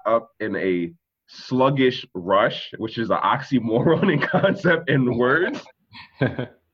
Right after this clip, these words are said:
Speaker 1: And it was like, "Yo, my head is hurting right now." And then, like, I, I couldn't find certain shit. Like, I couldn't find my notebook. <laughs> I couldn't find a pen. And then I see the, um, the, the, the D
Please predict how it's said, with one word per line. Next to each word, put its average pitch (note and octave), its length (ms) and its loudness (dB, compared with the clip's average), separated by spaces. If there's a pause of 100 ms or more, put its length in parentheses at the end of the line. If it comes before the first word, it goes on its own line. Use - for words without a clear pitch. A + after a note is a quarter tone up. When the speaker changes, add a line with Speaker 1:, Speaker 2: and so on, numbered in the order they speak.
(640)
Speaker 1:
And C3 240 4
it C#3+ 60 4
was D3 200 -2
like, B2+ 220 -6
"Yo, C#3+ 200 -10
my A2 140 -14
head D3+ 300 -8
is F3+ 140 -6
hurting C3 320 2
right B2+ 240 2
now." G#2+ 360 4 (120)
And A#2 120 4
then, A#2 180 2
like, G#2 360 0
I, A2 140 2 (120)
I A2 120 2
couldn't C3+ 340 0
find B2 320 2
certain C3 340 2
shit. C3+ 280 -2
Like, G#2 120 -2
I G#2 60 2
couldn't B2 260 -2
find A#2 200 0
my G2+ 80 0
notebook. A#2 540 0 (220)
<laughs> - 200 -18
I - 40 -2
couldn't C3 220 2
find A#2 300 2
a A2 60 0
pen. B2 520 2 (720)
And C3 80 2
then B2 120 2
I A#2 80 4
see C3+ 200 0
the, A#2 260 0
um, G#2 300 2
the, G2 340 2
the, F#2 320 0
the F#2 120 -2
D A#2+ 200 0